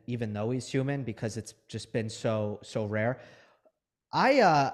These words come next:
I didn't love the serve and volley on set point either, though. Uh, Rune did the same thing, and I, I think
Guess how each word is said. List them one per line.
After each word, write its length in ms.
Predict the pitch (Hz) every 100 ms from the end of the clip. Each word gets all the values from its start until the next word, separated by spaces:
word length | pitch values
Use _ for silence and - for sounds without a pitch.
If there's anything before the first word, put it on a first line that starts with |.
| -
I 100 | 143
didn't 300 | 233 - -
love 440 | 151 170 196 175
the 260 | 160 156 143
serve 320 | - 185 165
and 100 | 165
volley 320 | 156 160 160
on 160 | 143 131
set 300 | - 151 -
point 240 | 156 147 -
either, 300 | 127 156 110
though. 280 | 85 - - _ _ _ _
Uh, 140 | 113 113
Rune 320 | 120 175 190
did 160 | 143 139
the 80 | 131
same 320 | - 135 151
thing, 460 | - 127 110 117 143 _ _ _ _ _ -
and 520 | 131 123 120 120 117 - _
I, 140 | 131 127 -
I 160 | 143
think 440 | 160 - 143 135